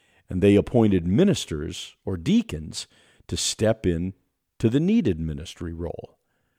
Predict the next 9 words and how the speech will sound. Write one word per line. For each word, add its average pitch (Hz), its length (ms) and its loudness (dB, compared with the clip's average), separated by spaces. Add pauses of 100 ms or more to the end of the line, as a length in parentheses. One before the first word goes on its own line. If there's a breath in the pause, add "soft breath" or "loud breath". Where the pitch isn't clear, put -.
(340)
Now, 117 280 8 (220 loud breath)
consider 247 560 6
the 190 140 6
various 131 600 4
responsibilities 98 1040 2
that 131 180 6
you've 131 320 2
been 92 160 4
given: 78 340 -6